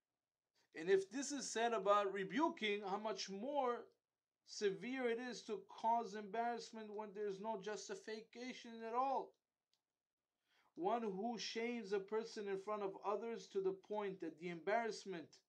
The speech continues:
is evident on his face loses his portions in the world to come, as it's stated in the Gemara. We find in very common social settings,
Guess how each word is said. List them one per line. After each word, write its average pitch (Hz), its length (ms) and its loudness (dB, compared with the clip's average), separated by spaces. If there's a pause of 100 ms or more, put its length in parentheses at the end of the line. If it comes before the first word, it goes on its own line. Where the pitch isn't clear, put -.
(500)
is 165 300 -4
evident 214 420 -2
on 185 140 0
his 208 180 -4
face 247 600 0 (200)
loses 220 380 -6
his 196 140 -6 (140)
portions 208 500 -4
in 202 120 -8
the 196 80 4
world 202 280 2
to 196 180 -4
come, 226 320 6 (220)
as 165 100 -2
it's 165 180 -6
stated 214 400 -2
in 202 80 -6
the 202 80 2
Gemara. 214 500 8 (3250)
We 185 140 -4
find 254 400 2
in 208 240 -2
very 220 520 0 (360)
common 214 380 6
social 196 500 4
settings, 190 720 10